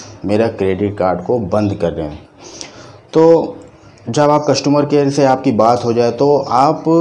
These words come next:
वहाँ से आप reference number ले लो, reference number आप note कर लो। जो भी आपकी बात हुई हो तो जो आप कॉल करते हो तो reference number एक होता है, वो आप reference number कहीं आप note करके लिख लो।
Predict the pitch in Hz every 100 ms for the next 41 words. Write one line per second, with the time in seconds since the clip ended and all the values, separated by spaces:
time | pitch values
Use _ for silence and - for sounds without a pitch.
0 | 170 170 - - - - - - 123 135
1 | 160 175 175 170 175 175 165 - - -
2 | 131 143 135 - 143 143 - 107 104 104
3 | 95 85 90 87 - - - - - -
4 | 107 107 147 156 135 113 117 120 131 131
5 | 98 95 95 - - 104 117 107 107 117
6 | 123 123 107 101 98 104 - - - -
7 | - 98 113 113 117 117 113 - 101 101
8 | 110 104 110 107 110 113 135 123 - -
9 | - _ - 113 113 - - - - -
10 | 120 131 139 139 131 135 139 139 135 127
11 | 139 165 127 104 117 113 107 107 110 110
12 | 107 104 151 147 139 139 127 104 107 127
13 | - 104 110 123 120 131 135 139 98 107
14 | 113 - 98 98 101 90 87 80 82